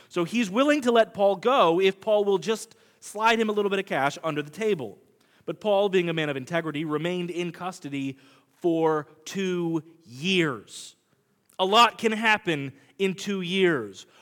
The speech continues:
What has taken place in your life over the last two years?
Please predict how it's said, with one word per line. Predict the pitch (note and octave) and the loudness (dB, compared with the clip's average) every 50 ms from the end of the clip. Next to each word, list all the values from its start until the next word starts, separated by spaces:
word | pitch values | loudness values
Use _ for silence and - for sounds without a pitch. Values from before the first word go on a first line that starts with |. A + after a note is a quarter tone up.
| - | -6
What | - E3+ A#3+ C4 | 2 4 4 6
has | C4 B3+ B3 - | 6 4 4 4
taken | B3 A#3+ G3 A3+ | 2 2 2 0
place | F#3+ A3 A3+ A3 A3 G#3+ - | 0 2 4 4 4 2 0
in | A3 A3+ A3 | -4 -4 0
your | G#3+ A3+ A#3+ A#3+ A#3 A3+ | 2 4 4 4 4 4
life | G#3 F3+ C#3+ C#3 C#3+ D#3+ - - - | 4 4 4 4 2 0 -2 -2 0
over | G#3 G#3 G3 F#3 G3 | 2 2 4 4 2
the | F#3 F#3+ | 0 2
last | G3 F#3+ G3 F#3+ F#3+ F#3 F#3+ - - - _ _ _ _ - | 2 4 4 4 4 4 0 -4 -10 -20 _ _ _ _ -12
two | - - A3+ A3 A3 G#3+ | -8 -4 -4 -2 -2 -4
years? | G3 F3+ G#3 G#3+ G#3+ G#3+ F#3+ E3 C3 G#2+ F2+ - - - - - | -2 -2 0 2 4 4 4 4 2 -2 -8 -14 -20 -20 -20 -20